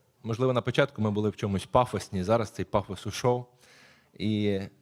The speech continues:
ам, ми... Можливо, несерйозно сприймаємо себе в чомусь, але ми серйозно сприймаємо Євангелія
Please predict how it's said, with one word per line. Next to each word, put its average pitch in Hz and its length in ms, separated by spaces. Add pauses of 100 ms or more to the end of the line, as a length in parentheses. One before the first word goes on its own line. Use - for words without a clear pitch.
(140)
ам, 90 580 (1900)
ми... 156 400 (340)
Можливо, 117 360
несерйозно 123 580
сприймаємо 117 500
себе 135 360
в 151 60
чомусь, 87 560 (240)
але 110 180
ми 117 140
серйозно 123 480
сприймаємо 104 560
Євангелія 90 640